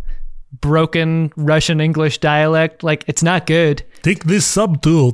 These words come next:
Speaker 2: three hundred meters."
Speaker 1: He is not making consistent decisions with his L's and his R's. He is depending on his face to make this movie work. And I think when you're Harrison Ford, you can do that. You can credibly do it.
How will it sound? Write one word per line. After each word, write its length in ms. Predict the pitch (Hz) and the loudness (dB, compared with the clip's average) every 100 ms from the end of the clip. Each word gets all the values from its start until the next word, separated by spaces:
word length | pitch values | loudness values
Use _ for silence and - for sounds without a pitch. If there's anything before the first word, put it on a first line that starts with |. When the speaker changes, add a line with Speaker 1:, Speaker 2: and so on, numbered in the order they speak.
| - | 0
Speaker 2:
three 220 | 151 254 | 0 2
hundred 540 | - 254 208 180 160 165 | 2 0 -2 -6 -2 0
meters." 500 | 254 208 151 113 - | 0 0 -2 -2 0
Speaker 1:
He 320 | 202 208 214 | 2 2 2
is 220 | 196 - | 0 0
not 260 | 156 208 208 | 0 -2 0
making 320 | 185 190 180 | -2 -2 -2
consistent 600 | 180 170 - 170 180 180 | 0 0 0 -2 -2 -2
decisions 560 | 165 - 156 170 165 | -2 0 0 0 -2
with 140 | 151 151 | -2 -2
his 140 | 147 | -2
L's 320 | 170 151 151 | 0 0 0
and 120 | 160 151 | 0 -2
his 120 | 143 | 0
R's. 520 | 135 123 127 123 - - _ _ _ _ _ _ _ _ _ _ | 0 0 -2 -4 -10 -16 _ _ _ _ _ _ _ _ _ _
He 300 | - 180 254 240 | -6 0 2 2
is 340 | 233 214 - | 2 0 -2
depending 580 | - 214 - 226 226 214 | -2 -2 0 0 0 0
on 140 | 196 | 0
his 240 | 143 170 - | 0 -2 -4
face 440 | - 170 143 123 - | -2 0 0 -2 -2
to 100 | 156 | 0
make 240 | 151 - | 0 -2
this 180 | 147 - | -2 0
movie 300 | 143 135 127 | 0 0 -2
work. 400 | 120 110 - - _ _ | -2 -4 -8 -18 _ _
And 140 | - 151 | -4 -2
I 60 | |
think 200 | 147 196 | 0 -2
when 100 | 208 | -2
you're 100 | 185 139 | -2 0
Harrison 400 | 170 165 - 156 | 0 0 -2 -4
Ford, 400 | - 156 147 151 | -2 0 0 -2
you 80 | 147 | -2
can 360 | - 160 165 | -2 0 0
do 200 | 156 156 | 0 -2
that. 400 | 135 123 120 - - - | 0 -2 -4 -8 -18 -8
You 80 | - | -6
can 120 | 127 | -4
credibly 560 | - - 214 202 208 208 | -6 -2 0 2 0 0
do 200 | 165 131 | 0 -2
it. 220 | - - | -4 -10